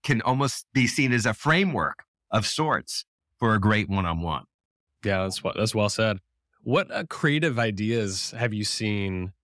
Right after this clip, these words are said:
Speaker 2: or you implemented on your own as far as running one-on-one meetings? I've heard of, like, walking meetings and, and some other ways of doing it, but, you know, you, you also don't want it to be very distracting. So
Speaker 1: Mm-hmm.
Speaker 2: where's the, there's probably a balance, but what are some creative ideas for running one-on-ones?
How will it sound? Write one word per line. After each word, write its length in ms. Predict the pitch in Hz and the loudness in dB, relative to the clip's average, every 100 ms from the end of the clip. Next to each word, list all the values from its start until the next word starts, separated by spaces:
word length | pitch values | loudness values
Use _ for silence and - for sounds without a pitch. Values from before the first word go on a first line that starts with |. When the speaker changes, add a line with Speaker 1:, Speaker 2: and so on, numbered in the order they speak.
| _ | _
Speaker 2:
or 240 | 101 101 | -2 -2
you 460 | 65 98 127 117 110 - - | -4 -4 -2 -2 -4 -8 -4
implemented 420 | 117 117 117 110 | -2 2 2 2
on 100 | 107 | 2
your 140 | 98 | 2
own 360 | 117 147 92 - | 2 0 -2 -6
as 220 | 107 104 - | -4 -4 -2
far 160 | 104 | -2
as 80 | 98 | -2
running 460 | 95 101 98 95 92 | -2 -2 -2 -2 -2
one-on-one 480 | 98 92 90 90 90 | -2 -2 -2 -2 -2
meetings? 240 | 90 92 | -2 -2
I've 100 | 104 | -2
heard 100 | 120 | -2
of, 80 | 98 | -2
like, 120 | 87 | -4
walking 560 | 80 95 123 - 131 127 | -2 0 0 0 0 0
meetings 600 | 123 123 120 117 117 104 | 0 2 0 0 0 0
and, 160 | 98 82 | -2 -2
and 140 | 98 | -4
some 160 | 110 104 | -2 -2
other 400 | 101 98 95 - _ _ _ | -2 -2 -4 -8 _ _ _
ways 300 | 107 110 113 | -2 0 0
of 100 | 107 98 | -2 0
doing 300 | 110 123 113 | 0 2 2
it, 200 | 101 107 | 0 0
but, 200 | 120 - | -2 0
you 120 | 165 | -2
know, 100 | 131 | 0
you, 200 | 123 - - | 0 -4 -10
you 120 | - 165 | -4 -2
also 180 | 180 | 0
don't 80 | 180 | -2
want 120 | 180 | -2
it 60 | 151 | -2
to 60 | 151 | 0
be 180 | 147 | 0
very 280 | 104 117 127 | 0 0 -2
distracting. 640 | 95 - 151 147 147 101 | -2 -4 -2 -2 -2 -4
So 420 | 98 117 110 73 - | -2 -2 -2 -4 -6
Speaker 1:
Mm-hmm. 80 | 120 | -2
Speaker 2:
where's 280 | 147 156 | 0 -2
the, 240 | - 117 104 | -2 -2 0
there's 260 | 113 120 123 | -2 -2 0
probably 200 | 175 127 | 2 2
a 60 | |
balance, 460 | 107 98 98 117 - | 2 0 0 -2 -4
but 200 | 120 113 | -4 -4
what 120 | 117 | -2
are 60 | 127 | -2
some 180 | 135 | -4
creative 280 | 123 117 104 | -4 -2 0
ideas 380 | 101 98 92 85 | -2 -2 -4 -6
for 220 | - 85 | -8 -8
running 240 | 87 85 85 | -6 -6 -6
one-on-ones? 480 | 85 80 80 78 | -8 -8 -8 -10